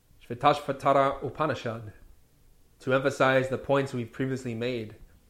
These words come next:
and to show some of the traditional basis for which this practice is elaborated. We've included an image of Christ's crucifixion in relation to this topic,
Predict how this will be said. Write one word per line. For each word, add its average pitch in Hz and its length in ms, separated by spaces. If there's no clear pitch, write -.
and 127 100
to 120 100
show 170 240
some 160 220
of 139 60
the 127 80
traditional 139 480
basis 131 480
for - 100
which 117 280
this 120 140
practice 120 520
is 127 300
elaborated. 110 680
We've 123 100
included 165 440
an 143 100
image 147 260
of 139 140
Christ's 151 540
crucifixion 139 760
in 120 120
relation 120 340
to 113 80
this 107 160
topic, - 320